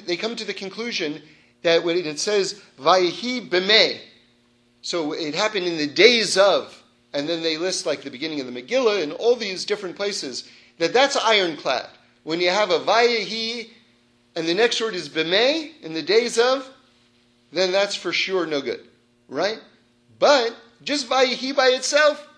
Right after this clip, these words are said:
it's not great, but it's not always terrible. Okay. So just, just so you know. So that's the conclusion they come to. So, so I looked at these two words and something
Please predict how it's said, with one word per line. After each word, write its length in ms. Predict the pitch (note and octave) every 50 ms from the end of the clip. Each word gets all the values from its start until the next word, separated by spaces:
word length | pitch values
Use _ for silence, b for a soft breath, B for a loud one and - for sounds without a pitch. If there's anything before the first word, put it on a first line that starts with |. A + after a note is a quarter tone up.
| _ _
it's 140 | _ - -
not 200 | A#3+ B3 B3+ B3
great, 320 | - C4 C4+ C#4 C4+ C4 C4+ C#4 - G3 D#3+
but 200 | G#3+ A3+ A3+ A3
it's 180 | A3+ A3 - -
not 220 | A3 A3 G#3+ G#3+
always 360 | - G3+ G3+ G#3 F#3+ D#3+ - -
terrible. 220 | - A2+ - - _ _ _ _ _ _ _ _
Okay. 260 | - A#2+ A#2+ - - _ _ _ _ _ _ _ _ _ _ _ _ _ _ _
So 180 | - - D3+ D3+
just, 460 | D3 D3 G3+ F#3+ - - - - _
just 180 | - F#3 F3 -
so 80 | -
you 120 | A2+ G#2 F#2+
know. 100 | - - _ _ _ b b b b b b b b b b b b b b _
So 140 | - - D#3+
that's 240 | D#3+ F3 F3 -
the 60 | - C#3
conclusion 460 | - D3+ C3+ B2 - B2 - - A2+
they 100 | G2+ G2
come 160 | - - - _
to. 80 | - - _ _ _ _ _ - - b b b b b b b b b _ _
So, 580 | - - - - - D3 C#3 C#3 C#3 C3+ C3 B2 - _ _ _ _ _ _ _ _ _ _ _ _ _ _ _ _ _ _ _ _ _ -
so 360 | - - - D3+ C3+ C3 B2
I 300 | - A#2+ D#3+ F3+ G3 G3+
looked 320 | F#3 G3 A3+ A3 A3 -
at 140 | F#3 E3+ E3+
these 240 | E3+ F3+ F3+ E3+ -
two 180 | - - F#3+
words 560 | F3+ E3+ G3+ A3 G#3+ E3 D3 D3 D#3 - - -
and 380 | - C#3 D3 D#3 D3+ D3+ C#3+
something 640 | - - F#3+ F#3 F3+ F3+ F3 E3 D3+ D3+ D3 D3 C#3